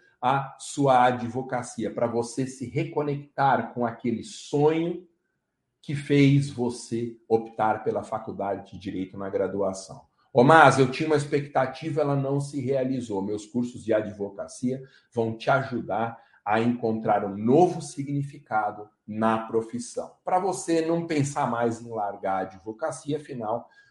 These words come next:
você teve tanto esforço pra chegar nesse ponto, não faz sentido você abandonar a advocacia. Venha conosco nos cursos da minha escola, que eu tenho certeza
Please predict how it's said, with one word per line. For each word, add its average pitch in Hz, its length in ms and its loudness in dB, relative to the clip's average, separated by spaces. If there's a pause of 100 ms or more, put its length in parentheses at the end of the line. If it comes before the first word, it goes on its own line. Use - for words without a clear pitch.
você 110 300 -2
teve 113 360 -2
tanto 185 380 6
esforço 120 580 -2
pra 107 120 -4
chegar 101 380 -8
nesse - 340 -14
ponto, 120 380 2 (260)
não 170 260 4
faz - 280 -2
sentido 107 600 -14
você 104 300 -14
abandonar 98 840 -2 (360)
a 95 220 4
advocacia. 95 880 -4 (280)
Venha 165 320 2
conosco 185 500 -4
nos 135 160 -6
cursos - 540 -8 (200)
da 117 160 6
minha 120 240 2
escola, 143 580 0
que 143 60 -10
eu 120 80 -8
tenho 131 200 -8
certeza 135 920 -4